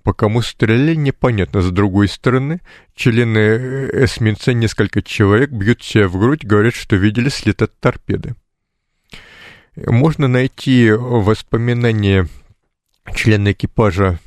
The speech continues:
эсминца, который пришел им на смену, и он честно говорит, что с тогдашней электроникой в конкретных условиях Танкинского залива, а, там о-,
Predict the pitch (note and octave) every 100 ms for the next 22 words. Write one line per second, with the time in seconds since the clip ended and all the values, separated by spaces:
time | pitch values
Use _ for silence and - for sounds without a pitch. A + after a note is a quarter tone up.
0 | - _ - - A2 - A#2+ A2+ G#2+ -
1 | G2 A2 G#2 - G#2 - G#2+ G2+ F#2+ G#2
2 | - D#3+ F3 E3 A2+ B2 F3 - F#3 -
3 | D#3 A2+ A2 G2 G2 - - - - B2
4 | - C3 B2 C3 A#2 C3 B2 B2 C3+ -
5 | F#3 F#3 D3+ G#2+ G2 - A#2 A2+ C3 -
6 | G#2+ A#2+ - A#2 G#2 - A#2 A#2 A#2+ -
7 | A2+ G2+ F#2 C3 F3 D3 F2+ - - -
8 | - _ _ _ _ - - - A2+ G#2
9 | - A#2+ A#2+ - - -